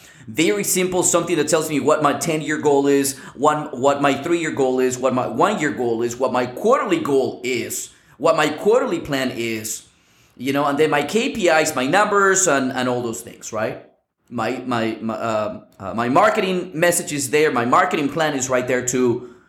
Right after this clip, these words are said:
You know, it's fifteen simple slides that tell me exactly what I'm gonna do every day, every week, and every month, and every quarter so that I can hit that goal in twenty twenty-two.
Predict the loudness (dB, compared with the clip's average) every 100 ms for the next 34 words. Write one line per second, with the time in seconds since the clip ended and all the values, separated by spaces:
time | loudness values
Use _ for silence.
0 | _ 0 2 2 2 0 -6 -4 0 0
1 | 0 -2 -2 -4 -4 0 0 0 -2 -2
2 | -4 -4 -4 -6 -6 -4 -4 -4 -16 _
3 | -10 -2 2 2 2 2 2 0 0 0
4 | 2 2 0 0 -2 -2 -6 -12 _ _
5 | 0 0 0 2 2 4 0 -4 -2 0
6 | 0 -2 -2 0 2 2 2 -2 -4 0
7 | 0 2 0 2 2 0 0 0 0 0
8 | 0 -2 -2 -2 -6 -8 -8 -8 -10